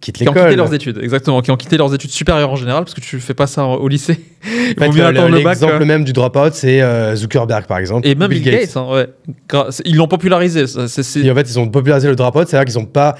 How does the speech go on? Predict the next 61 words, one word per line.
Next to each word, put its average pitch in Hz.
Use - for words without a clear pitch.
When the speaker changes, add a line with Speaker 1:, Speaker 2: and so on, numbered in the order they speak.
Speaker 1:
Ils 135
ont 135
monté 151
leur 147
boîte 160
et 143
du 113
coup, 151
ils 131
ont 120
pas 131
été 131
jusqu'au 117
diplôme. 101
Speaker 2:
Alors, 151
ce -
qui 180
est -
fou, 269
c'est -
que 165
la 151
culture 175
du 156
drop-out, 165
aux 143
États-Unis, 160
ils 160
l'ont 131
popularisé 160
à 147
un 139
point 196
où 156
les 151
gens, 175
alors, 143
c'est 175
sûr 233
qu'il 170
y -
a 151
des 151
gens 190
qui 156
te 139
disent, « 165
Ouais, 156
mais 139
ça -
sert 185
à 180
quelque 165
chose 208
d'avoir 147
le 139
diplôme 156
sur 135
le 123
C 135
V. » 120